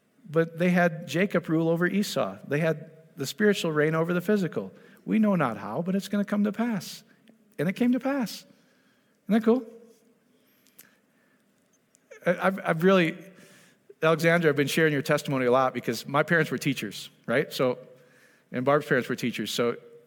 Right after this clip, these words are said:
how would you like this? When I, I shared it last week when she was going,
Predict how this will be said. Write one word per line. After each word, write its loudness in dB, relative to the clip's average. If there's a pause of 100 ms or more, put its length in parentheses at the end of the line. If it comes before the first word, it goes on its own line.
how -2
would 2
you 2
like 2
this? -2 (1600)
When -4
I, -4
I 0
shared 2
it -2
last -2
week -4
when -8
she -6
was -4
going, -6